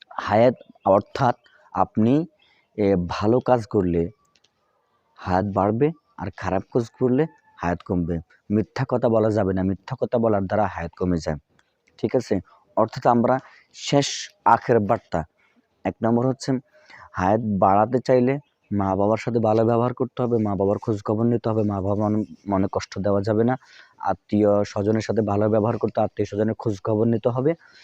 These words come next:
এরপরে, উম, এ, দান খয়রাত, দান খয়রাত করতে হবে, আর ন্যাক আমল করতে হবে, হালাল ইনকা-, হালাল রুজি করতে হবে,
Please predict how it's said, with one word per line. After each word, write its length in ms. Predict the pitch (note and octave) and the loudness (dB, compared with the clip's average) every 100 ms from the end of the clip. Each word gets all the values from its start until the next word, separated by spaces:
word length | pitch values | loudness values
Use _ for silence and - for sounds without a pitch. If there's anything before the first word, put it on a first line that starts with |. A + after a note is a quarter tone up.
| - _ - | -20 _ -6
এরপরে, 380 | F#2+ F#2+ G2+ G2+ | -6 -2 0 2
উম, 220 | G#2 F#2+ - _ _ _ _ _ _ | 0 -2 -8 _ _ _ _ _ _
এ, 280 | E2+ G2 G2 | 0 2 2
দান 240 | F2+ F#2+ G#2 | 2 0 2
খয়রাত, 220 | A2 A2 D#2 E2+ G#2 | 0 0 -2 -4 -2
দান 140 | G2+ G2+ | -2 -2
খয়রাত 280 | - G#2+ A2 | -2 -2 -2
করতে 220 | A2+ - | -6 -6
হবে, 220 | A2+ A#2+ D#3+ - _ _ _ | -4 -2 -2 -4 _ _ _
আর 200 | F#2+ F#2+ G2 | 0 2 2
ন্যাক 240 | G2+ - | 0 0
আমল 160 | G#2 A#2 | 0 0
করতে 220 | A2+ - | -2 0
হবে, 100 | A2 | -2
হালাল 280 | G2 G2 F#2+ G2 _ _ | 0 -2 -4 -8 _ _
ইনকা-, 360 | G2 G2+ - G2 | -4 -2 -2 -2
হালাল 240 | - F#2+ G2 | -2 0 2
রুজি 280 | A2 G2+ C3+ - _ _ _ _ _ - - | 2 0 -2 -4 _ _ _ _ _ -10 0
করতে 260 | G#2+ - | 0 0
হবে, 200 | A#2 A2+ | -2 0